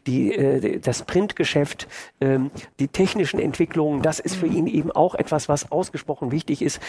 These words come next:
Speaker 1: Er fährt in diesen ersten Jahren in die U S A.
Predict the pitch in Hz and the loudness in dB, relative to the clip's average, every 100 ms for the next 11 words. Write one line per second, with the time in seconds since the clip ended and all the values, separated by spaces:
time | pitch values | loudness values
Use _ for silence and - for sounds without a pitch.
0 | - - 131 - - 156 175 147 143 127 | -10 0 2 0 0 0 2 2 0 0
1 | - 156 165 143 139 127 160 127 131 123 | 2 0 0 2 4 4 4 2 0 0
2 | 127 120 - 131 135 160 | 0 0 2 4 4 2